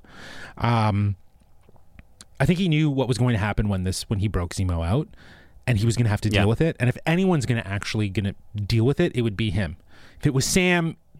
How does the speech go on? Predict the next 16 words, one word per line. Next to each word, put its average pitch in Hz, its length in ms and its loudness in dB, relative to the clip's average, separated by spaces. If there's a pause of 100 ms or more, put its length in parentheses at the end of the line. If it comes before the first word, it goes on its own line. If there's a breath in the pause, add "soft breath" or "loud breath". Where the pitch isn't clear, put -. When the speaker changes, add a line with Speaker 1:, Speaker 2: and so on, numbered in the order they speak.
(140)
Speaker 1:
I 131 60 0
don't 143 120 0
think 139 120 0
they 131 80 2
would 127 100 2
have 110 340 -2
the, 107 260 0
the 117 100 0
luxury 104 360 2
of 92 80 -2
a 92 40 -4
conversation. 95 840 -2
They 113 80 2
would 113 120 0
just - 200 -2
take - 400 0